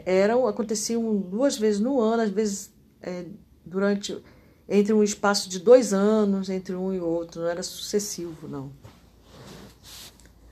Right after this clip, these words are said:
O segundo processo geral do nível intrínseco da realidade não comum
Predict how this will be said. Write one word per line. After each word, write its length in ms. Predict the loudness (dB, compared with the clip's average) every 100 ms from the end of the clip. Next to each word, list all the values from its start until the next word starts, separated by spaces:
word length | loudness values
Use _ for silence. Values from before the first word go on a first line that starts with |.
| -20 -12
O 60 | 4
segundo 360 | 4 6 4
processo 420 | 4 4 4 0
geral 300 | 4 4 4
do 120 | 2 -2
nível 280 | -4 -6
intrínseco 460 | -6 -2 -2 -4 -4
da 100 | -2
realidade 460 | -2 -4 -4 -4 -2
não 100 | -4
comum 460 | -4 -2 0 0